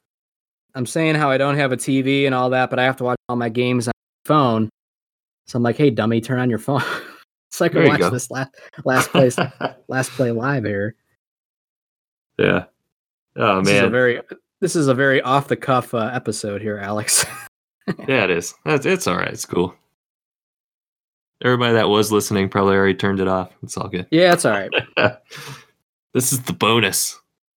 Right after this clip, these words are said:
Speaker 2: This is the B-side right now.
Speaker 1: That's right.
Speaker 2: Pull that, uh, cassette tape out, flip it over,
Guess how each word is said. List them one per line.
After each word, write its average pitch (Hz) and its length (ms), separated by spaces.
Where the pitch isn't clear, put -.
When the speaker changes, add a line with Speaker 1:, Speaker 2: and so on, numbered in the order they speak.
Speaker 2:
This 117 160
is 117 140
the 104 100
B-side 95 600
right 92 180
now. 95 240
Speaker 1:
That's - 160
right. 117 240
Speaker 2:
Pull 110 160
that, 104 300
uh, 98 160
cassette - 460
tape 98 260
out, 98 280
flip - 280
it 95 80
over, 95 440